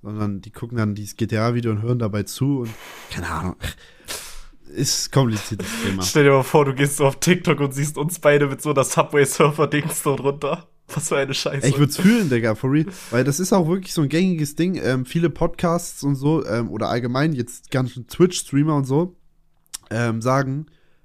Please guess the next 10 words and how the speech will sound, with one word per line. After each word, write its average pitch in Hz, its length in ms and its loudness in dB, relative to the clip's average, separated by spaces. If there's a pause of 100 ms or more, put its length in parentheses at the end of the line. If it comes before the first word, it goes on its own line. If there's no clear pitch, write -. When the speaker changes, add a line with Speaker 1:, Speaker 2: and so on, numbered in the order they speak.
Speaker 1:
ähm, 120 260 0
für 123 300 2
den 117 160 2
besten 147 360 0
Clip, 196 400 2
den, 151 360 0
den 143 220 2
Leute 147 300 0
machen, 147 600 -6
ähm, 113 640 -4